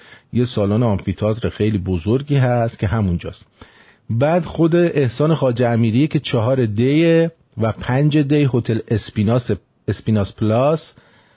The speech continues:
کنسرت شهریار ظرفساز چهار دی برج آزادی، کن-، یعنی همون فکر کنم میدون شهیاد باشه، کنسرت گروه آدربند یا آدربند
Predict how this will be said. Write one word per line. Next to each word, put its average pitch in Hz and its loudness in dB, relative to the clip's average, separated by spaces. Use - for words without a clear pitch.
کنسرت 127 0
شهریار 120 0
ظرفساز 110 0
چهار 120 0
دی 123 0
برج 117 0
آزادی، 98 0
کن-، 113 2
یعنی 107 2
همون 120 2
فکر 123 -4
کنم 127 0
میدون 95 2
شهیاد 95 -2
باشه، 143 0
کنسرت 123 -2
گروه 110 2
آدربند 113 0
یا 107 2
آدربند 101 -2